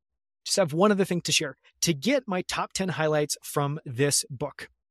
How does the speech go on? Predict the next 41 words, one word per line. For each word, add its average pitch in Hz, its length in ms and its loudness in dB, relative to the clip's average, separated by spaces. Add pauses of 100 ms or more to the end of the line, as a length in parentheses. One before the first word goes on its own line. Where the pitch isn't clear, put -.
(160)
essay, 135 340 0
monograph, 127 400 -4
whatever 147 200 2
you 143 100 4
want 135 80 0
to 127 60 -2
call 120 160 -6
it, - 60 -14 (440)
um, 151 340 4
and 165 240 2
every 208 280 2
book, 190 260 -2
letter, 165 240 2
and 151 100 -2
speech - 360 -2
that 143 100 -2
I 135 60 -4
share, 214 480 2
sign 247 340 2
up 240 220 -2
for 156 440 0
our 143 240 0
new 180 360 4
newsletter. 170 560 2 (400)
Um, 147 180 -2
you 151 160 2
can 175 160 2
find 160 280 2
that 143 120 2
at 143 140 -2
newsletter 185 800 0
dot 147 240 2
outlier 143 400 0
academy 127 420 -2
dot 120 180 -8
com. 180 400 2
You 160 100 -4
can - 100 2
also 151 180 0
sign 139 220 -2
up 139 100 -10